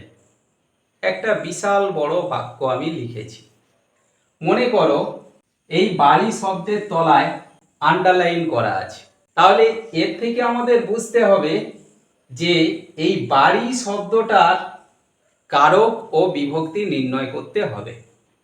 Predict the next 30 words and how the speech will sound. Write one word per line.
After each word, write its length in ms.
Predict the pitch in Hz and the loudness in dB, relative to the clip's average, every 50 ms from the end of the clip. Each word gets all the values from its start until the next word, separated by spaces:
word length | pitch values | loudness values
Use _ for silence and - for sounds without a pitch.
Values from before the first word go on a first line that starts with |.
| _ _ _ _ _ _ _ _ - | _ _ _ _ _ _ _ _ 0
এর 220 | 147 175 - - | 4 4 4 4
জন্য 320 | - 233 233 233 233 233 240 | 4 4 4 4 4 4 4
আমরা 380 | 240 - 208 208 202 214 214 | 4 4 4 2 2 0 0
কি 200 | 208 190 202 208 | 0 0 -6 -6
করব? 560 | 196 - 196 196 180 185 202 208 - - - - _ _ - | -2 0 0 0 0 -2 -4 -6 -6 -10 -16 -20 _ _ -4
না, 280 | 160 160 156 156 156 | -2 0 0 0 0
এর 220 | 165 175 185 170 - | 0 0 0 0 0
জন্য 280 | 226 226 226 226 226 | -2 -2 -2 -2 -2
আমাদের 640 | 220 202 196 196 196 185 180 156 160 - - - - - _ _ _ _ _ _ - | 0 0 2 2 0 0 2 0 0 0 -2 -8 -14 -18 _ _ _ _ _ _ -10
কিছু 340 | 190 196 190 240 226 - - - | -8 -6 -4 -4 -6 -6 -4 0
ফর্মুলা 500 | 185 190 208 220 233 233 214 165 151 - | 2 2 4 4 2 2 2 4 4 4
আছে, 320 | - - - - - - - - _ _ _ _ _ _ _ _ _ _ _ - | 2 0 -4 -6 -12 -14 -18 -20 _ _ _ _ _ _ _ _ _ _ _ -12
কিছু 260 | 180 190 208 214 202 | -10 -4 -2 -2 -2
সূত্র 520 | 202 - 220 233 - - - 214 - 170 | -2 -4 -8 -10 -10 -8 -2 0 4 4
আছে, 320 | - - - - - - - - - _ _ _ _ _ _ | 4 4 2 -2 -8 -12 -16 -18 -20 _ _ _ _ _ _
সেই 260 | - - - 170 196 - | -12 -6 -4 -2 -2 -2
সূত্রগুলো 640 | - - 185 185 180 - 214 208 208 196 196 202 190 | -2 -2 -4 -4 -2 0 0 0 0 0 0 2 2
আমাদের 420 | 180 175 175 170 156 151 139 120 | 2 2 0 -2 -2 -4 -4 -4
জানতে 380 | 120 147 143 147 160 165 190 190 | -4 -4 -2 -2 -2 -4 -4 -4
হবে 260 | 185 180 185 185 196 190 - - - _ _ _ - | -2 -2 -2 -4 -4 -8 -10 -16 -20 _ _ _ -2
এবং 600 | 143 175 196 214 196 170 165 170 - - - - - - - _ _ | 0 2 4 6 6 6 4 2 -2 -4 -8 -12 -16 -20 -20 _ _
সেই 420 | - - - - 180 208 262 269 269 - | -14 -10 -4 2 2 2 2 2 -2 0
ফর্মুলাতে 600 | 208 202 202 208 220 220 233 233 233 220 226 214 | -2 0 0 -2 -2 0 0 0 0 2 2 2
যদি 360 | 202 185 180 175 190 196 196 | 2 0 -4 -2 0 0 2
আমরা 600 | 185 175 170 165 147 143 165 - - - - - - - _ _ _ _ _ - | 2 2 0 0 0 2 2 2 2 0 -6 -14 -16 -20 _ _ _ _ _ -8
এই 340 | - 165 196 202 190 - - | -2 -2 0 -2 -2 -6 -6
কারক 340 | - 160 156 156 170 185 180 | 0 4 4 6 6 4 2
বিভক্তি 600 | 170 170 185 190 175 185 185 180 185 - 180 175 | 0 -4 -6 -4 -4 -4 -4 -4 -4 -2 -2 -2
নির্ণয়টাকে 840 | 165 156 151 156 160 160 170 165 160 160 170 156 156 165 156 156 - | 0 0 -2 -2 -2 -2 -2 -2 -4 -4 -4 -6 -4 -4 -6 -6 -4
ফেলি, 420 | - 160 156 143 131 123 117 120 | -4 -4 -4 -4 -6 -8 -8 -12